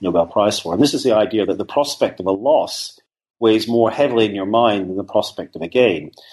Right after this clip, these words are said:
So you're always gonna bias yourself to make sure you're not losing by asking more for your resources. But another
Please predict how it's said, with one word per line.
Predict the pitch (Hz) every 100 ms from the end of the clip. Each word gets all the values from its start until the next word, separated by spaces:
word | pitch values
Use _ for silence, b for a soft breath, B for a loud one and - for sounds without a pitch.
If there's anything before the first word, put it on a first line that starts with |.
| B B
So | -
you're | 120 120
always | 151 175 180 -
gonna | 160
bias | 135 127 127 131 -
yourself | - 117 110 -
to | 113
make | 107
sure | - 107
you're | 101 101
not | 98 101
losing | 113 92 82
by | 98 98
asking | 101 - 87
more | 90 90 82
for | -
your | 82 82
resources. | 85 90 92 92 - - - B B B B -
But | 120
another | 123 180 233 165 -